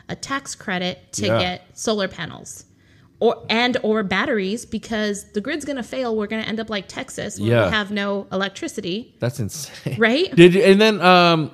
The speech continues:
Speaker 2: yeah, I watch Bill Maher all the time, the real time,
Speaker 1: Uh-huh.
Speaker 2: and he was even complaining that he had solar installed,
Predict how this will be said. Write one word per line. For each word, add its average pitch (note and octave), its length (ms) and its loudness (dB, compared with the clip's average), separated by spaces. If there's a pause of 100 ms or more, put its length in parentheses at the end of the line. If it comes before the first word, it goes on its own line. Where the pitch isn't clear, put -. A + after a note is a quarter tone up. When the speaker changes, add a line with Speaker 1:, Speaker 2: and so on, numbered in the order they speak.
(120)
Speaker 2:
yeah, D#3+ 200 6
I E3 60 6
watch G#3 340 2
Bill C#3 160 8
Maher A2+ 380 6
all G2 180 2
the F#2+ 60 2
time, F#2+ 220 -2
the G2+ 120 2
real G#2+ 200 2
time, B2 340 0 (120)
Speaker 1:
Uh-huh. G#3+ 180 -6
Speaker 2:
and C#3 120 2
he F3+ 160 6
was A3+ 200 0
even D3 160 4
complaining D#3 460 2
that C3+ 120 2
he F#3 320 2
had D#3+ 240 4
solar D3+ 340 6
installed, B2+ 640 2